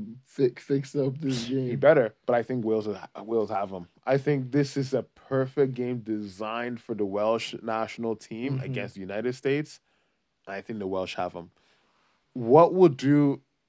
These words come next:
Speaker 2: uh, United States very well is replicate what their players see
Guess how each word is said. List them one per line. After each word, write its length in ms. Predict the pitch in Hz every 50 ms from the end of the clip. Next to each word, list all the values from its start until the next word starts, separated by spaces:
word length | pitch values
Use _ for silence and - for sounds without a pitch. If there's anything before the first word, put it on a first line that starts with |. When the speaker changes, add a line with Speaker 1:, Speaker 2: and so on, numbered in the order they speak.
| _
Speaker 2:
uh, 320 | - 123 113 110 107 104 98 _ -
United 440 | 123 120 113 113 113 117 120 117 113
States 260 | - 120 113 104 98
very 220 | 95 104 104 104
well 420 | 101 98 98 101 110 120 117 - _ _
is 540 | 107 110 107 104 104 101 98 90 - - - _ _ _ _ _ _ _ _
replicate 760 | 104 127 139 143 - - 156 135 - - 143 135 127 120 -
what 280 | 117 117 120 120 113 117
their 120 | 113 110 -
players 500 | - - 107 107 104 104 104 104 101 -
see 480 | - - - 107 98 92 92 92 95